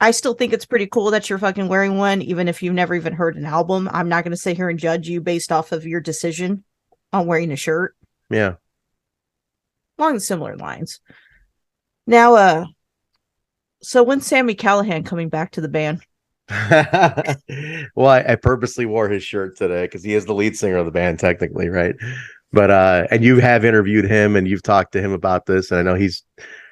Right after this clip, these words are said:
Speaker 2: he's mentioned it, that it is his band first and foremost. <laughs> So I love me some Sammy Callahan, even though he has no hair now, even though he shaved his head. But I love Sammy Callahan. And, uh,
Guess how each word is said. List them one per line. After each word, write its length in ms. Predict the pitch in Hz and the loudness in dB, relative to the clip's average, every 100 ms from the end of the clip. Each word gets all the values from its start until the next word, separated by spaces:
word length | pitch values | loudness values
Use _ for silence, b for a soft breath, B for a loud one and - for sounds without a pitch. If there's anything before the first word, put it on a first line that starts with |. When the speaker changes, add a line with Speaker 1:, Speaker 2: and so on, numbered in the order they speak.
| B | B
Speaker 2:
he's 180 | 110 95 | -2 2
mentioned 380 | 95 95 104 92 | 2 2 0 2
it, 160 | 95 107 | 2 2
that 120 | 92 | 4
it 180 | 95 95 | 4 4
is 120 | 87 | 2
his 220 | 104 87 | 0 0
band 440 | 92 90 92 95 | -2 0 0 -4
first 280 | - 101 - | -2 -2 0
and 120 | 95 | -6
foremost. 540 | - 95 90 95 98 - | 0 2 4 2 0 0
<laughs> 60 | - - - | 0 -2 -10
So 520 | 151 147 139 160 - _ B 151 160 156 139 - | -2 0 2 0 -2 _ B -10 -6 -6 -4 2
I 80 | |
love 220 | 120 127 123 | 6 6 6
me 80 | |
some 180 | 123 113 | 2 0
Sammy 300 | 120 113 110 | 2 4 4
Callahan, 720 | 104 104 107 95 95 98 98 98 _ - | 2 2 4 2 2 0 -2 -6 _ 0
even 160 | 113 | 2
though 80 | 113 | 6
he 60 | 113 | 4
has 140 | 107 | 6
no 160 | 135 143 | 6 6
hair 260 | 147 156 | 4 2
now, 420 | 131 98 95 95 101 | 2 0 -2 -4 -6
even 120 | 110 110 | -4 2
though 80 | |
he 60 | 107 | 2
shaved 320 | - 113 113 | 2 2 2
his 100 | 95 | 2
head. 360 | 98 101 90 90 B B 127 95 85 _ - | 2 2 0 -4 B B -12 -12 -18 _ 0
But 280 | 101 101 - | 4 4 4
I 80 | 101 | 4
love 200 | 113 107 | 4 4
Sammy 320 | 113 98 95 | 0 0 0
Callahan. 640 | - 98 95 95 98 98 _ _ _ _ - | 2 2 2 2 0 -2 _ _ _ _ -2
And, 400 | 90 90 90 90 | 2 4 4 4
uh, 360 | 85 80 80 | 2 2 -4